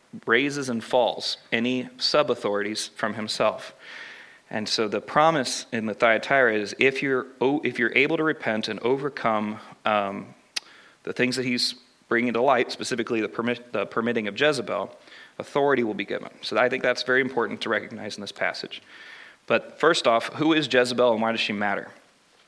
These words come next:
So historically, Jezebel became queen of Israel when she get, was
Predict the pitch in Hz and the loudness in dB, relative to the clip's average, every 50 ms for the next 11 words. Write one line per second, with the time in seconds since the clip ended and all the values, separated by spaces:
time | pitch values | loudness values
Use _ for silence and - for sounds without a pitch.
0 | _ - - - - - 120 113 113 101 - 180 190 202 190 - 147 139 139 127 | _ -20 -18 -12 -4 -2 -2 -2 -2 0 4 6 6 6 6 4 4 2 4 4
1 | 131 135 131 131 131 135 135 123 127 - - 117 113 113 - - 131 139 143 123 | 4 2 4 2 2 2 2 0 0 -2 -2 -2 -2 -2 -2 -2 -2 0 0 0
2 | 123 113 107 117 107 104 107 127 127 131 123 110 - - 120 107 104 117 - - | 0 0 0 0 0 -2 -2 -4 -4 -4 -4 -4 -2 -4 -4 -4 -4 -6 -6 -4
3 | - 113 104 104 101 - - - - | -4 -4 -2 -2 -4 -6 -6 -8 -8